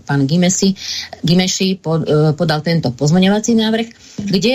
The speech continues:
teda tie šípové, smerové značenia dopravné, až si pamätáte, to bol trošku ko-, tak-, taký rozruch, ale úplne zanikla informácia, že sa majú teda označovať v menšinových jazykoch aj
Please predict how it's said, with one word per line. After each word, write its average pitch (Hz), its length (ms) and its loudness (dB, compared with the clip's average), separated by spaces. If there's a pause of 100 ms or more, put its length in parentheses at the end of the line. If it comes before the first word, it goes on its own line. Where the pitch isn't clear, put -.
(100)
teda 208 200 -2
tie 190 120 -6
šípové, 185 600 0
smerové 180 440 0
značenia 185 560 2
dopravné, 170 400 -2
až 160 120 -2
si 143 60 -4
pamätáte, 180 580 0
to 156 120 -4
bol 151 120 0
trošku 156 360 -4
ko-, - 160 0
tak-, 147 200 -2
taký 143 280 -4
rozruch, 196 400 2
ale 139 120 -4
úplne 247 320 -2
zanikla 160 360 -2
informácia, 175 480 -2
že 147 120 2
sa 135 120 -2
majú 147 360 2
teda - 400 -2
označovať 156 440 0
v 131 80 2
menšinových 139 480 -2
jazykoch 160 440 0 (160)
aj 147 140 -2